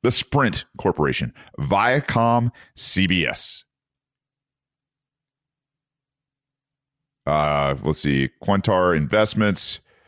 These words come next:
and then Ghislaine, they, they finally get down to number thirty-one, Ghislaine Maxwell,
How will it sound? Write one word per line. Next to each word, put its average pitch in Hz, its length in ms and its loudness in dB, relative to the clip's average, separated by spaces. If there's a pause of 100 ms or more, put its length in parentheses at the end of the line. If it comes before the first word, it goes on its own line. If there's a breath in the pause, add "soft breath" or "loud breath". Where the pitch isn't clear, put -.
(480)
and 82 180 0
then 95 520 2 (240)
Ghislaine, 101 500 0
they, 85 140 0
they 87 220 0
finally 113 340 2
get 82 80 2
down 82 140 2
to 76 60 0
number 78 240 2
thirty-one, 78 500 2
Ghislaine 73 380 0
Maxwell, 64 560 -4